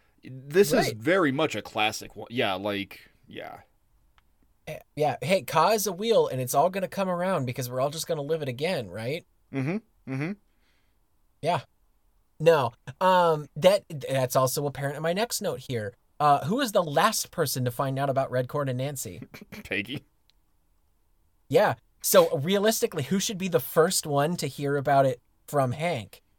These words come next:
Speaker 2: It's Peggy.
Speaker 1: Mm-hmm.
Speaker 2: Um, I'm really mad that she doesn't get to go and spill the, spill the tea on everybody, because she goes through this whole, like, all of these, like, emotions of, "Oh, I can't tell so-and-so because of this, and I can't tell so-and-so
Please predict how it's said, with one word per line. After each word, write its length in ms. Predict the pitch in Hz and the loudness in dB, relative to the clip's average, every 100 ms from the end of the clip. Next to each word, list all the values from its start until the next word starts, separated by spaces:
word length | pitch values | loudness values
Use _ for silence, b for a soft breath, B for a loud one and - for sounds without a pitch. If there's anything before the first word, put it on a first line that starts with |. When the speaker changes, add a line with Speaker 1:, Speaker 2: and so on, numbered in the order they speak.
| _ _ _ | _ _ _
Speaker 2:
It's 200 | 160 170 | -2 -2
Peggy. 560 | - 233 311 170 71 123 _ _ _ | 0 0 0 -2 -12 -16 _ _ _
Speaker 1:
Mm-hmm. 220 | 117 110 120 - _ _ _ _ _ _ _ _ _ _ _ _ _ _ - | -10 -6 -8 -10 _ _ _ _ _ _ _ _ _ _ _ _ _ _ 4
Speaker 2:
Um, 300 | 165 143 135 | 6 6 2
I'm 240 | 156 220 233 | 4 6 6
really 240 | 214 220 | 0 0
mad 300 | 208 240 208 | 2 2 2
that 100 | 156 | 0
she 140 | 135 175 | -4 -4
doesn't 260 | 160 165 | -4 -2
get 160 | 151 156 | -2 -2
to 100 | 175 | 0
go 200 | 156 160 | 2 2
and 100 | 160 | 2
spill 260 | - 160 156 | 0 2 4
the, 240 | 170 - | 2 0
spill 320 | - - 165 | -2 4 4
the 80 | 175 | 4
tea 300 | - 233 240 | -4 -2 0
on 180 | 170 139 | 2 0
everybody, 680 | 131 127 123 120 113 107 - _ _ _ - | -2 -4 -2 -2 -2 -6 -12 _ _ _ -6
because 220 | 156 175 | 0 0
she 100 | 180 | 2
goes 300 | 180 202 - | 4 2 2
through 120 | 226 | -4
this 140 | 202 - | -2 0
whole, 260 | 190 196 | 2 4
like, 220 | 190 151 - | 6 4 8
all 220 | 165 214 | 6 6
of 80 | 180 | 0
these, 200 | 175 160 | -4 -4
like, 240 | 139 - _ _ - | -4 -6 _ _ -2
emotions 540 | 156 156 180 170 147 | 6 8 6 4 0
of, 140 | 143 | 0
"Oh, 60 | 156 | 2
I 80 | 151 | 0
can't 300 | - 170 185 | 2 0 0
tell 160 | - | 0
so-and-so 600 | 220 - 165 151 - 151 | 0 4 6 4 2 0
because 300 | 147 139 143 | 0 -2 -4
of 80 | 135 | -2
this, 180 | 127 117 | -4 -4
and 100 | 120 | -6
I 40 | |
can't 300 | 123 - 190 | -8 -4 -4
tell 100 | 214 | -4
so-and-so 720 | 226 - 196 180 - 175 165 | -4 0 0 0 -2 2 0